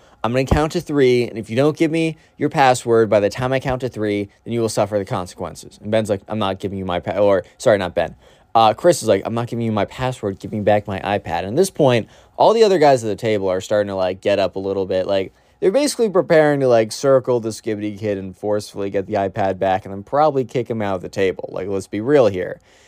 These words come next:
And the Skibidi kid's like, "Two, like, one, two, don't make me do it." And at this point, Chris actually has no idea what the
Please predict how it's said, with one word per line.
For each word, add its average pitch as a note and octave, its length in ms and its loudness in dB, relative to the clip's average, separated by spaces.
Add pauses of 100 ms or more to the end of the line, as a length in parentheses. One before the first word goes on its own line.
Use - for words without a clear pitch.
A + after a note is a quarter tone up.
(120)
And A#2 100 -6
the A2+ 80 -4
Skibidi A#2+ 300 2
kid's G#2+ 160 0
like, F#2+ 260 2 (720)
"Two, C3 760 6
like, A2+ 180 6
one, A#2+ 680 4 (200)
two, B2+ 720 2
don't B2 220 4
make C#3+ 200 4
me F3+ 140 2
do A#3+ 240 6
it." G3 240 4 (360)
And A#2 180 0
at B2 100 -2
this D#3 160 -4
point, E3 280 -2
Chris C3+ 320 -4
actually A2 400 -2
has G#2 120 -6
no G2 200 -6
idea G2 260 -4
what G2 160 -4
the F2+ 120 -8